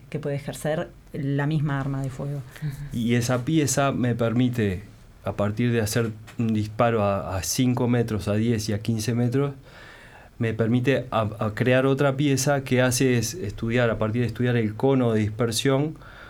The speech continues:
Speaker 3: yo entiendo a qué distancia podría haber estado y ahí en sala describo, pongo una foto de mi persona a tantos metros posibles de donde puede haber estado el tirador. Entonces uno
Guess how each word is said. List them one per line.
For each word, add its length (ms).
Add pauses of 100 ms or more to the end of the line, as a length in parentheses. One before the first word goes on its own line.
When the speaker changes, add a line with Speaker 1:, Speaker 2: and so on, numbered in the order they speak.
(240)
Speaker 3:
yo 240
entiendo 520
a 60
qué 100
distancia 580
podría 380
haber 200
estado 500
y 140
ahí 220
en 160
sala 520
describo, 640
pongo 220
una 160
foto 560 (520)
de 120
mi 100
persona 680 (260)
a 120
tantos 440
metros 360
posibles 680
de 120
donde 240
puede 200
haber 100
estado 240
el 140
tirador. 520 (500)
Entonces 380
uno 340